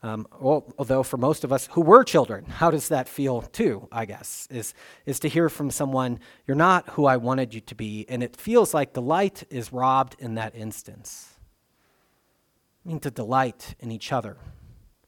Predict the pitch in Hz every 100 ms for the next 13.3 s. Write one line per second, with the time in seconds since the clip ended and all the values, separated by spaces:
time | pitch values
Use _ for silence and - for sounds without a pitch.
0 | _ _ _ _ _ _ 170 165 139 180
1 | 226 196 151 185 202 226 175 156 165 190
2 | 170 143 120 117 110 104 - 120 117 117
3 | - 139 135 117 113 120 117 117 - -
4 | - - 156 - - 151 127 - 202 -
5 | 156 147 - 156 147 160 - 131 147 175
6 | - - 139 127 139 131 - 156 - 127
7 | - 139 - 120 139 127 - - - -
8 | - 262 240 240 233 160 143 170 131 151
9 | 190 196 175 170 135 147 151 127 131 -
10 | 151 127 123 170 185 147 123 131 127 -
11 | 120 147 160 - 135 147 - - 139 113
12 | 123 143 139 139 123 123 117 - 117 113
13 | 98 104